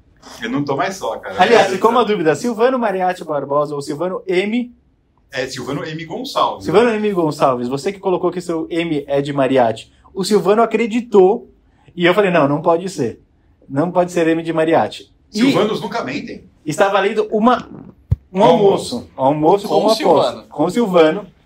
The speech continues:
Speaker 2: Pago pelo Silvano. Se você for Silvano, <laughs> se você realmente for Silvano Mariatti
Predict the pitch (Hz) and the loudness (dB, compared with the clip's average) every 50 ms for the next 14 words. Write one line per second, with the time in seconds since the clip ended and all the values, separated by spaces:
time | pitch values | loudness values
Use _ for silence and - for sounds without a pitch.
0 | _ _ _ _ _ _ _ _ - 151 175 170 202 196 202 196 196 196 - 240 | _ _ _ _ _ _ _ _ 2 2 4 4 2 0 0 0 0 0 -2 -2
1 | 220 185 170 143 123 117 113 - 156 151 170 240 240 - 233 233 285 277 - 208 | 0 2 2 2 2 0 -2 -4 -6 -6 -2 -2 -2 0 2 4 4 4 6 6
2 | 277 262 254 247 240 - - - - - 220 220 208 - 269 269 226 190 - 233 | 6 4 4 4 0 -2 -2 -2 -2 -2 -2 -2 0 2 2 2 2 0 -2 -4
3 | 226 - 254 240 - 226 220 202 190 254 247 277 277 262 254 240 - - 247 240 | -4 -2 -4 -4 -2 0 0 2 4 4 4 4 4 2 0 0 2 2 2 4
4 | - 240 226 185 - 247 254 269 240 233 247 240 - 190 | 4 2 2 4 4 4 4 2 0 0 0 2 2 2